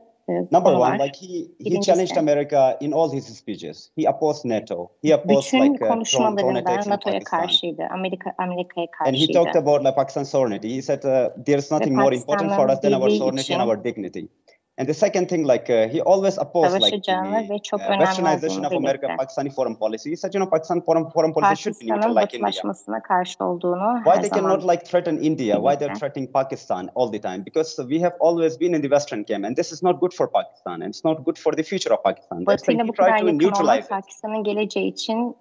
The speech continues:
Speaker 1: e, iyi
Speaker 2: And number
Speaker 1: olmadığını
Speaker 2: three,
Speaker 1: belirtti.
Speaker 2: number three, just like, uh, Zulfikar Ali Bhutto,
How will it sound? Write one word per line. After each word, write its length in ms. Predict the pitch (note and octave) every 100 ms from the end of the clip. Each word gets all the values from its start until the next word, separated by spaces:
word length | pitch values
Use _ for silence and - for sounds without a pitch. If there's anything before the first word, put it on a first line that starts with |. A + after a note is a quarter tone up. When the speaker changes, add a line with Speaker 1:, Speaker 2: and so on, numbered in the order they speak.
| -
Speaker 1:
e, 140 | F3+
iyi 240 | - G3+ G3
Speaker 2:
And 120 | G3
number 180 | F#3+ F3+
Speaker 1:
olmadığını 100 | D#3+
Speaker 2:
three, 260 | D#3+ D#3+
Speaker 1:
belirtti. 280 | D#3+ - E3
Speaker 2:
number 200 | D#3 E3+
three, 380 | E3 D3 - -
just 280 | E3+ F3 D#3+
like, 300 | D3 - C3
uh, 40 |
Zulfikar 400 | B2 D#3+ D#3 D3+
Ali 200 | C#3+ B2
Bhutto, 200 | B2+ C#3